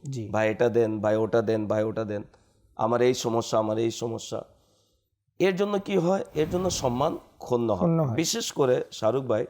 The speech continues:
Speaker 1: জি।
Speaker 2: যারা আমরা দিনী কোনো প্রতিষ্ঠানের সাথে সম্পৃক্ত বা ইসলামিক কোনো পদবিতে আমরা অধিষ্ঠিত,
Speaker 1: জি।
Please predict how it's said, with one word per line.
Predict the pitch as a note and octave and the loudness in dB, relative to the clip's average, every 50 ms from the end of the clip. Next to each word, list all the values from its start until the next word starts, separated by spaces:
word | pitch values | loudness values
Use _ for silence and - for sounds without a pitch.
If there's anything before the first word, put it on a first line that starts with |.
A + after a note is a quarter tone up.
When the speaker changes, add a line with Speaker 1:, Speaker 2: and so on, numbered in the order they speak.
| - - C#3 | -8 -12 -12
Speaker 1:
জি। | C3 C3 C3 G#2+ G#2 _ _ - | -10 -8 -8 -10 -10 _ _ -6
Speaker 2:
যারা | - - C3+ C#3 D#3+ D#3+ | 0 0 2 2 2 2
আমরা | D#3 D#3 E3+ E3+ E3+ E3+ - - - - _ _ _ _ _ _ _ _ _ _ _ - - - F#2+ G2+ | 2 2 2 2 4 2 0 -4 -6 -20 _ _ _ _ _ _ _ _ _ _ _ -18 -14 -14 -6 0
দিনী | C#3 C#3 D3 E3 F3 F#3 F#3 F#3 F#3 F3 - - - _ _ _ _ _ _ _ _ _ - | 2 2 4 4 4 4 4 4 2 2 0 -2 -8 _ _ _ _ _ _ _ _ _ -2
কোনো | C3+ C#3+ C#3+ C#3+ | -2 0 0 0
প্রতিষ্ঠানের | - C3 B2 B2 - C#3 B2+ - - C#3 C#3+ C#3+ C#3 | 0 0 -2 0 0 -4 -6 -2 -2 0 0 0 -4
সাথে | - - C3 B2+ - C3+ | -2 -4 -4 -2 -2 -6
সম্পৃক্ত | - C3+ B2+ A#2+ - - C3+ B2+ - - - B2+ B2 - - _ _ _ _ _ _ _ _ _ _ _ _ _ _ _ _ | -2 -2 -4 -4 -2 -4 -4 -6 -6 -8 -8 -8 -8 -8 -12 _ _ _ _ _ _ _ _ _ _ _ _ _ _ _ _
বা | - A#2 B2 B2 B2 B2 A#2+ A#2 - - - - _ _ _ _ _ _ _ _ _ - | 0 2 4 6 6 6 6 4 2 0 -4 -16 _ _ _ _ _ _ _ _ _ -6
ইসলামিক | B2+ C3 - - - C3+ C3+ C3 C3+ D3 D#3+ D#3 - | -6 -4 -4 -4 -4 0 0 2 2 2 0 -2 -2
কোনো | - C#3+ C#3+ C#3+ D3 C#3 - - | -2 0 2 2 2 0 0 0
পদবিতে | A#2+ A#2+ A2 B2 B2 C#3 D3+ - - D3 | 0 2 4 2 2 2 0 2 2 2
আমরা | C3+ C3 C3 C3 C3+ C3 C3+ - - | 2 2 2 2 2 2 2 -2 -2
অধিষ্ঠিত, | C3 A#2 G#2+ B2+ B2+ - - - C3 B2 - C#3 C3 - - - C3+ | -2 -2 -2 -2 -6 -6 -6 -6 -6 -4 -4 -4 -6 -4 -4 -6 -4
Speaker 1:
জি। | C#3 C#3 A#2+ | -2 -2 -4